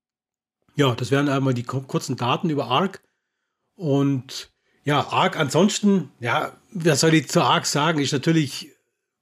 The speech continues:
für mich, verbinde ich extrem amüsante Geschichten mit Ark,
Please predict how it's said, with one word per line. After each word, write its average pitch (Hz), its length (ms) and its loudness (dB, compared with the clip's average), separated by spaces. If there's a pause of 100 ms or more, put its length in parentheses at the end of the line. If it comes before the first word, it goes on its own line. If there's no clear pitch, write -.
für 143 140 0
mich, 170 460 0 (300)
verbinde 151 420 0
ich 170 160 -2
extrem 180 720 2
amüsante 151 640 -2
Geschichten 156 480 -6
mit 147 140 -4
Ark, 156 360 -2